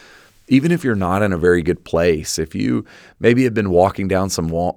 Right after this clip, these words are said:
long and windy paths, some, some tough spaces, I believe that Jesus wants you to say to him, "Please, Jesus, include me in what you're doing."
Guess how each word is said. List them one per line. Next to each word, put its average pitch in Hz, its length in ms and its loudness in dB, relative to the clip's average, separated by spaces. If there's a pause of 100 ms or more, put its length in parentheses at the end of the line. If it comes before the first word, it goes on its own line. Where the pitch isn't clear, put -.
long 95 280 2
and 85 120 -4
windy 87 400 -2
paths, 85 460 -2
some, 73 340 -6
some 78 240 -8
tough 110 320 -6
spaces, - 720 -4
I 82 80 -8
believe 110 280 -4
that - 140 -8
Jesus 90 520 -4
wants 85 360 -6
you 82 180 -2
to 78 100 -6
say 82 280 0
to 78 100 -4
him, 80 580 -4 (440)
"Please, 101 380 0
Jesus, 82 440 -4
include 82 580 -2
me 50 260 -6
in 80 180 -6
what 80 140 -4
you're 64 120 -6
doing." 71 680 -8